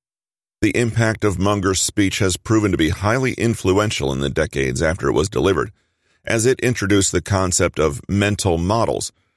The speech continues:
which was subsequently disseminated to the public at large. He mused, "What is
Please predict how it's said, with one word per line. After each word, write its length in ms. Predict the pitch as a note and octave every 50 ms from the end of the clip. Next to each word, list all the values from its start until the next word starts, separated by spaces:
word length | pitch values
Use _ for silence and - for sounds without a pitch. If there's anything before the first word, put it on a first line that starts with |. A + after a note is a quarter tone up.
| _ _ _ _
which 220 | - C#3 C3 -
was 260 | A#2 A#2 G2+ F#2 - -
subsequently 680 | - - - C#3+ C#3+ C#3 - A#2+ - A2+ E2 - D2 E2
disseminated 720 | D2 F2 F2+ F2+ - - A#2+ A#2+ G#2+ E2 C2 B1+ C#2 C2+
to 120 | - - D#2+
the 80 | D2+
public 340 | D2+ - D#2+ D2+ C2+ C#2 C2
at 100 | C2+ G#1
large. 520 | - D2 E2 E2 D#2 C2 A#1 - - - _ _ _ _ _ _ _ _ _ _ _ _ _ _ _
He 140 | _ B2+ B2
mused, 400 | A2+ G#2+ G#2+ G2+ F#2 E2+ - - _ _ _ _ _ _ _ _ _ _ _ _ _
"What 200 | - C#3 F#3 - -
is 460 | - A#2+ G#2+ F#2 E2+ E2+ - - -